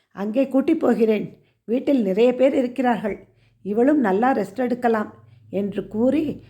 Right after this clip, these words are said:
நீதாவையும் சம்மதிக்க வைத்து கையோடு அழைத்து போய்விட்டான்.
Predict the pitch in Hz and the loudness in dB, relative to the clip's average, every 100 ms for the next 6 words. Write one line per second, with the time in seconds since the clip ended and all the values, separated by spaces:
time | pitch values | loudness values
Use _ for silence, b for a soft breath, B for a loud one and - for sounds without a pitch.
0 | B 180 196 - 247 247 269 320 302 262 | B -6 -6 0 0 2 2 0 0 0
1 | 262 254 - 233 226 226 214 185 180 214 | 0 -2 -2 -2 -2 -4 -6 -4 -2 0
2 | 247 285 220 226 226 226 220 202 196 185 | 2 2 2 0 -2 -4 -4 -4 -6 -6
3 | 165 | -8